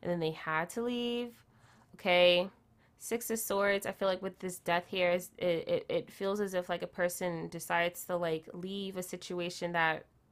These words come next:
uh, really, like, to me, it just feels like a negative situation is what I'm, uh, is what I'll say. Okay. And so, um, yeah, this is definitely, this is definitely giving me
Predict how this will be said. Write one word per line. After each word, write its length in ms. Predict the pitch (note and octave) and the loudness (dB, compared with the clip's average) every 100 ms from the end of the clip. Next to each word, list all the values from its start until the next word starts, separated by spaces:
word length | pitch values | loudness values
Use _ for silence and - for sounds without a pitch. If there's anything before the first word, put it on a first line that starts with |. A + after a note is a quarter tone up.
| - | -2
uh, 380 | F3 E3 D#3+ D#3+ - - - - - _ _ | 2 4 2 -2 -10 -20 -20 -20 -20 _ _
really, 460 | G#3+ E4+ E4 G#3+ - - - - | 0 2 2 0 -2 -10 -10 2
like, 220 | G#3 G#3 | 2 2
to 100 | - | -2
me, 360 | A3 A3 A3 - | 2 4 4 0
it 100 | G3+ | 0
just 300 | G#3+ G#3+ - | -2 -2 -2
feels 280 | G#3 G3+ | 0 0
like 140 | G3+ F3 | -2 -2
a 80 | E3+ | -2
negative 500 | E3+ E3 E3 D#3 - | -2 -2 -2 -6 -8
situation 800 | - E3 - C#3 C3+ - - - | -12 -10 -8 -6 -6 -8 -10 -10
is 120 | - | -8
what 120 | F3 | -4
I'm, 100 | D#3+ - | -4 0
uh, 120 | D#3 C3 | 0 0
is 140 | D#3+ | -4
what 140 | E3+ D#3+ | -2 -2
I'll 120 | D3+ | -2
say. 480 | - D#3+ D3+ - F3+ _ _ _ _ _ _ _ | -2 -2 -2 -4 -10 _ _ _ _ _ _ _
Okay. 400 | F#3+ E3 D#3+ D3 D3+ D#3+ _ _ _ - | -4 0 0 0 -2 -10 _ _ _ 2
And 220 | F3+ F3 | 2 2
so, 300 | - F3 E3+ | 2 4 6
um, 500 | E3+ D#3+ E3 D#3 D#3 | 4 4 2 0 -6
yeah, 360 | - F3 F#3+ E3 | -6 4 8 8
this 200 | D#3+ F3+ | 6 -4
is 100 | G3 | -10
definitely, 880 | - F#3+ - G#3 - E3+ E3+ E3+ F3 - _ _ _ _ - - _ _ _ | 0 0 2 -2 0 -2 0 -4 -8 -18 _ _ _ _ -16 -16 _ _ _
this 140 | - G3 | -12 -10
is 80 | |
definitely 500 | F#3 G#3 A3 G3+ F3 | 0 0 2 -2 -2
giving 480 | F3+ F#3 F#3 F3+ F3 | -4 -2 -2 0 -2
me 400 | E3+ E3 D#3+ E3 | -2 -4 -4 -6